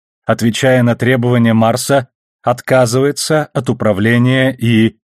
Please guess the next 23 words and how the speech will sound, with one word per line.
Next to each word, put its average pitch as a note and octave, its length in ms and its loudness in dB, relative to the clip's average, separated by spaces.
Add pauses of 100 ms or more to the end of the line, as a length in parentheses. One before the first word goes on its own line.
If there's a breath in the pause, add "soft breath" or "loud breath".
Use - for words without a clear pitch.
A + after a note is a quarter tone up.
(120)
защиты G#2+ 760 -2
станции G#2 540 -2
Церера. F2+ 540 -4 (520)
Это C#3 440 0
мирная A2+ 500 0
сдача, G2 560 -2
это B2 260 -2
не G#2 140 2
захват. F2+ 640 -4 (340)
Повторяю A2 580 0
еще A2+ 480 0
раз, F#2+ 320 -4
не A2+ 340 0
захват. A2 680 -4 (540)
Земля B2 640 2 (240)
уходит A#2 460 -2
сама. G2 480 -2 (400)
Мы C#3+ 220 0
ее B2+ 280 2
не B2 160 0
выталкивали. B2+ 760 -4 (540)
«Фигня, F3 800 2
сэр!» C3+ 460 0